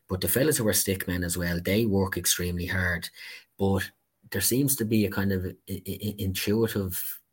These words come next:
thing built into them that they know we have to get the ball to the shooters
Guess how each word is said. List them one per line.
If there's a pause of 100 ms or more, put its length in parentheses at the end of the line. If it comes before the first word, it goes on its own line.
(160)
thing
built
into
them (320)
that
they
know (560)
we
have
to
get
the
ball (120)
to
the
shooters